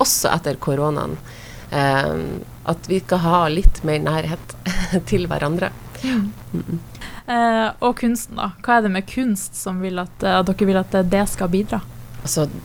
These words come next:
Speaker 1: ideen handler jo for min del om at, det er liksom som jeg sa i stad, det, når vi ser på media og på nyhetene, så får vi veldig mange tøffe historier. I dag når vi har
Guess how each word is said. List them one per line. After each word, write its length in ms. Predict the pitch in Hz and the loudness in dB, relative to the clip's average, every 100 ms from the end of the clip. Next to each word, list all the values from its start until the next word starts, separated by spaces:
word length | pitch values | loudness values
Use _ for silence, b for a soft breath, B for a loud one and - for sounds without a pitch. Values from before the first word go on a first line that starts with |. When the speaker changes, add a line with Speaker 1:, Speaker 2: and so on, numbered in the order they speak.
| - - | -12 -2
Speaker 1:
ideen 520 | 180 - 190 233 143 | 0 4 6 6 4
handler 400 | 139 147 175 156 | 2 2 4 4
jo 120 | 127 127 | 2 -4
for 200 | - 147 | -4 0
min 220 | 160 170 | 2 0
del 160 | 139 - | 0 0
om 300 | 151 139 131 143 | 0 0 -2 -4
at, 400 | 135 - - - | -4 -6 -14 0
det 100 | 165 | 0
er 60 | |
liksom 200 | 165 156 | 2 -2
som 100 | 151 | -4
jeg 80 | 151 | -2
sa 160 | 185 170 | 0 0
i 80 | 139 | 0
stad, 320 | - 170 147 | 0 2 2
det, 140 | 147 - - - - - - 185 | 0 -2 -14 -20 -20 -20 -10 0
når 200 | 185 196 | 0 2
vi 180 | 214 - - - | 0 0 -6 -8
ser 400 | - - 220 202 | -4 0 2 2
på 100 | - | 2
media 580 | 147 151 165 160 139 139 | -2 0 0 0 -2 -4
og 80 | 147 | -4
på 80 | 147 | -2
nyhetene, 520 | 147 160 170 170 139 | -2 0 -2 -2 -6
så 140 | 123 156 | -6 -6
får 300 | - 196 147 | -2 0 0
vi 80 | |
veldig 240 | 147 165 156 | -2 -2 -2
mange 240 | 143 147 - | -2 -4 -6
tøffe 480 | 185 - - 156 - - B B B B | -10 -10 -6 -6 -6 -10 B B B B
historier. 680 | 165 - 175 185 - - - | -6 -2 0 0 -2 -4 -4
I 80 | |
dag 340 | 160 196 220 160 | 2 4 4 2
når 160 | 143 143 | -2 -2
vi 80 | 151 | 0
har 220 | 160 | 0